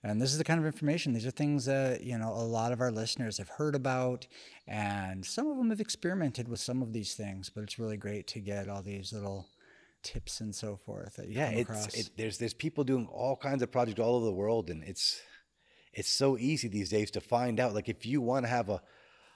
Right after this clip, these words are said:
Speaker 2: a project of a certain type of construction, there's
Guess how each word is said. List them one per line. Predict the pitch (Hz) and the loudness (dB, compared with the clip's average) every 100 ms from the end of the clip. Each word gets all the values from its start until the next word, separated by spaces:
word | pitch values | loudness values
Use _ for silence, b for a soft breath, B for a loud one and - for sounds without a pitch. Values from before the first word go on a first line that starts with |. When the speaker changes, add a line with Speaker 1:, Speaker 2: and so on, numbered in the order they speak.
| b - | b -10
Speaker 2:
a | - | -10
project | - 135 147 123 117 | 2 6 6 4 0
of | 92 | -2
a | |
certain | 95 - 131 117 | -2 0 0 2
type | 127 117 | -2 0
of | |
construction, | 113 - 123 135 - | -2 0 2 2 2
there's | 117 104 | 0 0